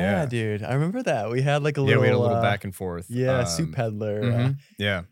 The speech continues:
Speaker 2: Ah, man, that must have been, I think, like, Septem-, it was probably before
Speaker 1: Mm-hmm.
Speaker 2: October of twenty twenty-two. So I started the podcast, shit, when did I start it?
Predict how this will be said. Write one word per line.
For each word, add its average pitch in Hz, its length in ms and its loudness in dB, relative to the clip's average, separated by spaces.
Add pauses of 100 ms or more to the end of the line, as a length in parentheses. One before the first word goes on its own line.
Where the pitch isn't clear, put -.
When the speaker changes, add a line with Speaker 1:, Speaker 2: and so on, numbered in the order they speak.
(340)
Speaker 2:
Ah, 107 360 2
man, 90 320 -6
that 98 140 -4
must 113 200 0
have 113 80 0
been, 101 520 -2 (2500)
I 113 60 -20
think, - 160 -20
like, 85 300 -12 (680)
Septem-, - 760 -8 (600)
it 113 60 -6
was 110 120 -2
probably 107 500 0
before 90 800 -6 (120)
Speaker 1:
Mm-hmm. 92 320 -6 (460)
Speaker 2:
October 107 640 -4
of 87 240 -8
twenty 90 400 -10
twenty-two. 82 680 -12 (100)
So - 200 -10
I 92 80 -4
started 117 340 0
the 113 60 -4
podcast, 92 800 -6 (1600)
shit, - 480 -14
when - 140 -12
did - 80 -14
I 50 80 -14
start - 320 -16
it? - 160 -18